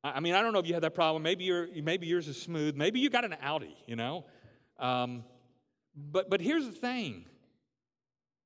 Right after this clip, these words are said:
You really don't care.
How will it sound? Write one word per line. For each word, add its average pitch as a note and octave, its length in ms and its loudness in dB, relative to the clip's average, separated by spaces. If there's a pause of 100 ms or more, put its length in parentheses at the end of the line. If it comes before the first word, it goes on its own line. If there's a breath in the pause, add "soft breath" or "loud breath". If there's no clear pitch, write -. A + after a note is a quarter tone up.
(1500)
You B3+ 160 0
really C#3+ 180 2
don't F#2+ 220 -6
care. G#2 360 -10